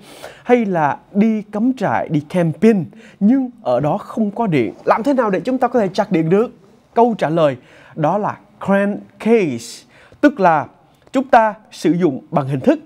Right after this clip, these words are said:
cứ cầm cái cây này, cứ cầm cái, à, tay nắm này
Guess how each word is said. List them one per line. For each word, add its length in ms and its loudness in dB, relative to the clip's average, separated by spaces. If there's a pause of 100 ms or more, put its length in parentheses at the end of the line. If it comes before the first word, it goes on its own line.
(1500)
cứ 240 4
cầm 240 -2
cái 140 -8
cây 200 0
này, 240 -2 (180)
cứ 160 2
cầm 260 0
cái, 340 -4
à, 240 -4 (180)
tay 160 2
nắm 200 -2
này 200 -2